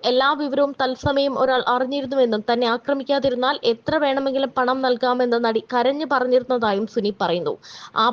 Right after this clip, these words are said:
പണം വാങ്ങിയിരുന്നുവെങ്കിൽ താൻ ജയിലിൽ പോകില്ലായിരുന്നുവെന്നും അതിക്രമം നടക്കുമ്പോൾ താൻ മറ്റു ചിലരുടെ നിരീക്ഷണത്തിലായിരുന്നുവെന്നും സുനി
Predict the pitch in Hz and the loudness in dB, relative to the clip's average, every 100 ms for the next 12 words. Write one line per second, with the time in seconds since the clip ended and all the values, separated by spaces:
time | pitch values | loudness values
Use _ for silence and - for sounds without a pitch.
0 | 233 262 269 277 269 277 277 285 285 269 | 2 0 2 0 0 -2 -4 -4 -2 -2
1 | 254 269 269 240 247 262 254 254 254 277 | 0 -2 0 -2 0 0 2 4 4 2
2 | 269 269 262 254 226 254 233 247 254 285 | 0 0 2 2 2 0 -2 -2 -2 -2
3 | 277 285 269 254 - 285 240 202 226 226 | -2 -2 -2 -2 -4 0 2 2 0 -2
4 | 226 240 240 320 320 294 262 269 247 233 | -2 -2 -2 -4 -4 0 2 4 2 2
5 | 254 254 269 262 262 254 247 254 233 220 | -2 -6 -8 -4 0 0 0 2 2 2
6 | 285 - 226 | -4 -4 -2